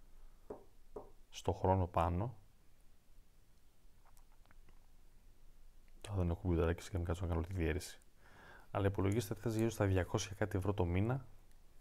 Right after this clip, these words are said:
διακόσια κάτι, για τα αμάξι. Και αν υπολογίσεις ότι παίρνεις ένα μισθό πέντε εκατοστάρικα, και λέω πέντε, άλλος μπορεί να παίρνει εφτά, άλλοι παίρνουν και λιγότερα, γιατί έχω ακούσει κάποια περιστατικά και μου έχουν πέσει τα μαλλιά.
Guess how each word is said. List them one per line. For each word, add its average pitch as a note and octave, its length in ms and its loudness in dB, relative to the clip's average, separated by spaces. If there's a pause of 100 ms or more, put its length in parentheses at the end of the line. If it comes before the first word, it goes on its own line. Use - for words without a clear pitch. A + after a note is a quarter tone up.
(160)
διακόσια F#2 760 -2 (140)
κάτι, G2+ 460 0 (1300)
για G2 100 4
τα F2 60 0
αμάξι. F2+ 440 -2 (1800)
Και - 100 0
αν F#2+ 60 6
υπολογίσεις F#2 600 2
ότι F#2 380 -2
παίρνεις F#2+ 240 0
ένα F#2+ 120 0
μισθό F#2 200 0
πέντε F#2+ 180 2
εκατοστάρικα, G#2+ 580 0 (1500)
και - 80 -8
λέω F#2+ 200 4
πέντε, G2+ 320 4
άλλος G#2 140 6
μπορεί G2 140 4
να F#2+ 100 4
παίρνει F#2 200 4
εφτά, B2 640 2
άλλοι G2 100 0
παίρνουν G2 260 4
και F2 120 -2
λιγότερα, G#2+ 460 4
γιατί G#2 160 2
έχω G2+ 100 2
ακούσει - 300 -6
κάποια G2 460 0
περιστατικά F#2 500 4
και G2+ 140 -2
μου G2 80 4
έχουν F#2+ 140 2
πέσει F#2+ 160 4
τα - 60 -4
μαλλιά. E2+ 320 2